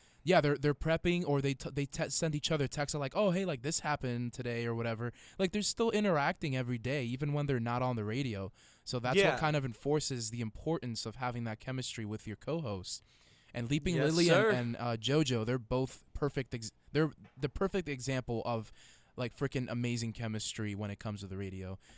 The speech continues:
Speaker 1: So they, they kind of inspired us, you know, to make our podcast, and of course,
Speaker 2: De-,
Speaker 1: Spike
Speaker 2: I
Speaker 1: Eskin as
Speaker 2: definitely
Speaker 1: well.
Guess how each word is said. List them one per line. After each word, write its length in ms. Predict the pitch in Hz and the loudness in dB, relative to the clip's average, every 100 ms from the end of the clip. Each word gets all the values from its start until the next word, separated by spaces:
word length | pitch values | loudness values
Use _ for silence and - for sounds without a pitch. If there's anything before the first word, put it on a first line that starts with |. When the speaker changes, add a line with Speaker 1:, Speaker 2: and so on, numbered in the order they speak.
| - | -2
Speaker 1:
So 260 | 135 127 | 2 2
they, 300 | 120 131 131 - | 2 0 -2 -4
they 160 | 139 135 | -4 -4
kind 240 | - 143 | -2 -2
of 100 | 131 | 0
inspired 680 | 120 - - 131 127 117 107 | -4 -6 -4 0 2 2 0
us, 400 | 107 110 110 - - - | -2 -2 -2 -4 -6 -10
you 100 | 110 | -6
know, 200 | 107 110 | -6 -6
to 220 | - 104 107 - - - _ _ - | -6 -6 -8 -12 -20 -20 _ _ -10
make 240 | 113 113 107 | -4 -4 -4
our 100 | 104 | -6
podcast, 720 | 110 104 - 107 101 - - | -4 -6 -4 -4 -4 -6 -6
and 100 | 107 | -6
of 120 | 104 | -6
course, 240 | - 110 | -4 0
Speaker 2:
De-, 80 | 180 | 2
Speaker 1:
Spike 140 | 190 190 | 2 4
Speaker 2:
I 120 | 208 | 4
Speaker 1:
Eskin 20 | - | 4
as 60 | |
Speaker 2:
definitely 520 | 202 202 202 196 | 4 2 2 0
Speaker 1:
well. 20 | 196 | 0